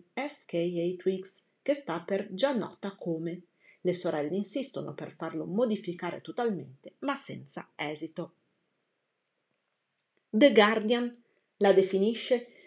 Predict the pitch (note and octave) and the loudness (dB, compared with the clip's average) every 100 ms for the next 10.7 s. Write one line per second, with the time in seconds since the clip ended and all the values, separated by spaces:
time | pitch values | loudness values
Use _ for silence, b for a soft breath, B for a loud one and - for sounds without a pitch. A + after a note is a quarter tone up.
0 | _ B3 B3 D#4 A#3 A3 G#3 G3+ F#3+ F3 | _ 0 4 6 6 6 4 2 2 2
1 | F3 F#3 F3+ F#3 G#3+ B3 A3+ E3+ F3 G#3 | 4 4 4 2 0 2 2 0 -2 -2
2 | A3+ F#3+ D#3+ G3+ - - E3 E3+ F3 F3+ | 0 0 -2 -4 -6 -6 -6 -2 -2 2
3 | A#3 A#3 - F#3+ F#3+ A#3 A3+ A3 - - | 2 0 -2 -4 -4 -4 -4 -6 -14 -14
4 | - D#3 - _ _ _ _ b b b | -18 -20 -20 _ _ _ _ b b b
5 | b b D#4 E4 B3+ F#3 F3 F#3 - F#3 | b b 0 2 2 4 4 4 4 -2
6 | - G3 G3+ F#3+ F#3 F#3 F#3 F#3 F#3 F#3 | 0 -2 0 -2 -2 0 2 4 4 4
7 | F#3 F#3 F#3 B3 A#3+ - - - E3 E3 | 4 2 2 4 4 2 -8 -12 -6 -4
8 | - C4 D#4+ D#4+ D4+ E3+ E3 E3+ A3+ C#4 | 0 0 2 0 0 -2 -4 -6 -6 -4
9 | B3 - - - - C4 - A2+ D3+ E3+ | -6 -8 -12 -12 -8 -8 -6 -8 -8 -12
10 | - G3 E3 E3 - E3+ E3+ | 0 2 2 -2 -8 -8 -8